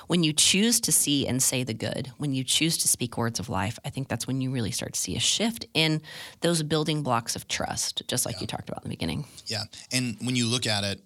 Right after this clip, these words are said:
Speaker 2: we always talk about the thirty thousand foot view, like, from, you know, we're talking about, like, from an airplane down to earth. But when you look at it, I'm sure we all, I know we do, I'm sure you guys have people around you that you really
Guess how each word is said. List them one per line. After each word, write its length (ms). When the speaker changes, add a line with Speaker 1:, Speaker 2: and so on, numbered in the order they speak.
Speaker 2:
we 100
always 140
talk 100
about 180
the 60
thirty 240
thousand 320
foot 140
view, 240
like, 240
from, 380
you 140
know, 60
we're 60
talking 160
about, 120
like, 160
from 160
an 60
airplane 340
down 160
to 80
earth. 720
But 160
when 160
you 180
look 340
at 220
it, 220
I'm 100
sure 320
we 160
all, 460
I 60
know 140
we 240
do, 160
I'm 80
sure 180
you 80
guys 200
have 180
people 260
around 320
you 260
that 120
you 200
really 640